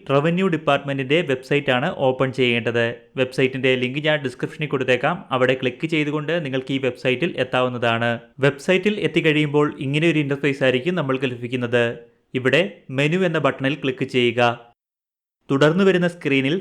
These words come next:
ക്വിക്ക് പേ എന്ന ബട്ടണിൽ ക്ലിക്ക് ചെയ്യുക. ഇപ്പോൾ വരുന്ന സ്ക്രീനിൽ മൊബൈൽ നമ്പർ എന്ന ഭാഗത്ത് നിങ്ങളുടെ കൈവശമുള്ള ഏതെങ്കിലും ഒരു മൊബൈൽ നമ്പർ ടൈപ്പ് ചെയ്യുക. ഇമേജ് ടെക്സ്റ്റ് എന്ന ഭാഗത്ത് താഴെ കാണുന്ന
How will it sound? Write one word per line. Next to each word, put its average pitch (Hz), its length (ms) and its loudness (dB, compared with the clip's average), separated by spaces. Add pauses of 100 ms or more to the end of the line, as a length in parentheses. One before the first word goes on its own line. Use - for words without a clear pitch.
(180)
ക്വിക്ക് 180 320 2
പേ 180 100 6 (180)
എന്ന 151 180 4
ബട്ടണിൽ 135 380 2
ക്ലിക്ക് 135 320 -2
ചെയ്യുക. 120 260 4 (1000)
ഇപ്പോൾ 160 300 4
വരുന്ന 160 300 2
സ്ക്രീനിൽ 147 500 2 (100)
മൊബൈൽ 170 340 4
നമ്പർ 196 200 0 (140)
എന്ന 151 180 0
ഭാഗത്ത് 139 540 2
നിങ്ങളുടെ 135 340 0
കൈവശമുള്ള 131 720 0 (120)
ഏതെങ്കിലും 147 440 -2
ഒരു 143 160 -2
മൊബൈൽ 127 300 0
നമ്പർ 135 180 -2 (100)
ടൈപ്പ് 127 380 0
ചെയ്യുക. 120 280 0 (1600)
ഇമേജ് 147 460 2
ടെക്സ്റ്റ് 151 360 2 (160)
എന്ന 143 120 2 (100)
ഭാഗത്ത് 131 360 4 (140)
താഴെ 139 320 4
കാണുന്ന 139 300 2